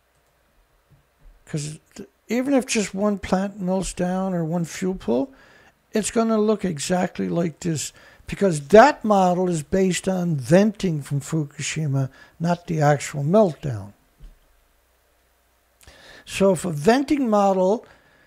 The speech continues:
eleven years ago looks like that, then a nuclear meltdown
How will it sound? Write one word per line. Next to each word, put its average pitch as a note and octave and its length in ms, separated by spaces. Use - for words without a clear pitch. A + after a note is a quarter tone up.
eleven A3+ 320
years A3+ 340
ago G#3 240
looks G3+ 340
like F3+ 300
that, G#3+ 440
then G3+ 180
a G3 100
nuclear A3 540
meltdown F#3+ 960